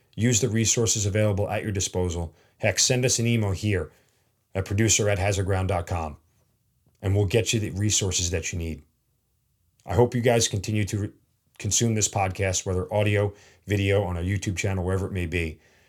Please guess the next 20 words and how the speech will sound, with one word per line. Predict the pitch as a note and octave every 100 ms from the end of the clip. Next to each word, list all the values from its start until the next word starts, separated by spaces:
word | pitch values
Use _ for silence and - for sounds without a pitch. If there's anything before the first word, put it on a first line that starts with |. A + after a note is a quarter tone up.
| -
because | G2+ A2+ G2
this | B2
community | - B2 A#2 G#2+
that | G#2 G#2+
we've | G#2
created, | - G2+ G2+ F2+ D#2 - _ _ _ -
it, | A2 G#2
it's | A2
a | A2
living, | F#2 A#2 A#2+ A2+
breathing | G#2+ G#2+ G2
thing, | - F2+ D#2 D2+
and | F#2+
we | F#2+
can't | - A2 -
thank | - G2+ G2
you | F2+
enough | F2 F2 -
for | E2
that. | D2+ -